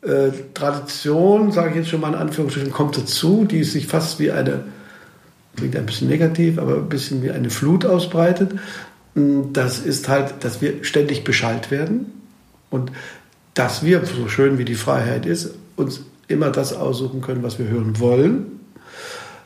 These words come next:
Äh, auch viele Dinge hören müssen, die wir nicht hören wollen, weil man kaum noch etwas hört im Radio oder im Fernsehen. Ich bin ja ein bisschen, oder auch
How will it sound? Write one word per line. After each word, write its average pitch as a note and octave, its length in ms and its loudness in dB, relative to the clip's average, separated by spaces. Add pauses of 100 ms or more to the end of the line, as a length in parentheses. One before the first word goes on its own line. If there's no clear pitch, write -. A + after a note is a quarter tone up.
(180)
Äh, C#3 80 4
auch C#3 280 2
viele C3+ 260 0
Dinge B2 240 0
hören B2 200 4
müssen, C3+ 220 0
die A#2+ 100 -4
wir A2 80 0
nicht C3 200 0
hören E3+ 180 4
wollen, A3 240 4 (160)
weil B2+ 140 0
man B2 160 -6 (720)
kaum C#3+ 200 2
noch C#3 120 2
etwas - 320 -2
hört D3 240 2 (260)
im C#3 200 2
Radio C3+ 400 4
oder C3 440 0 (240)
im C3 680 -2
Fernsehen. C3 380 4
Ich - 80 -2
bin B2+ 100 -2
ja B2+ 120 2
ein C3 100 0
bisschen, C3 300 0 (720)
oder - 200 -2
auch G#2+ 60 -6